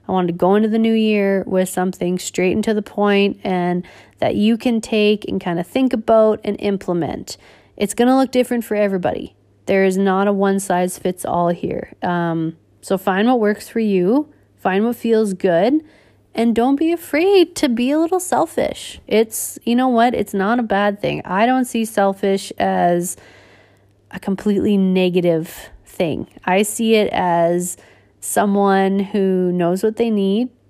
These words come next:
knows what they want, and they implement it. They put action behind it. I know when I need downtime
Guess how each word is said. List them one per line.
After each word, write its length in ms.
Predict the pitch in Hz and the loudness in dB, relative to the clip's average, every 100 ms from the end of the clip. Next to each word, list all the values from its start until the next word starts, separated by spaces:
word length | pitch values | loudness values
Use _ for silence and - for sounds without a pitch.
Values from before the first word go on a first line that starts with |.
| _ | _
knows 300 | 190 180 185 | -4 -2 0
what 140 | 214 | -2
they 120 | 214 190 | -2 -2
want, 600 | 185 180 180 208 269 - _ _ _ _ _ | 0 0 0 0 -4 -12 _ _ _ _ _
and 840 | 208 196 190 185 180 180 180 180 - _ _ _ _ _ _ - | -2 0 2 2 2 0 -2 -4 -8 _ _ _ _ _ _ -10
they 200 | 185 190 | -4 0
implement 640 | 202 240 - 196 151 170 | 0 0 0 -2 -2 -6
it. 180 | - - | -10 -8
They 80 | 180 | -4
put 200 | - 196 | 0 2
action 460 | 208 269 - 202 | 2 2 -2 -2
behind 420 | 180 180 147 180 | -2 -4 -6 -6
it. 200 | - - - - - _ | -6 -6 -10 -20 -20 _
I 240 | 190 214 269 | -4 0 2
know 580 | 220 233 262 202 180 180 | 4 4 4 2 0 -2
when 220 | 196 190 | 0 2
I 200 | 180 190 | 0 0
need 300 | 190 190 180 | 0 0 0
downtime 760 | 190 175 180 - 180 175 175 | -2 -2 -4 -4 -4 -2 -4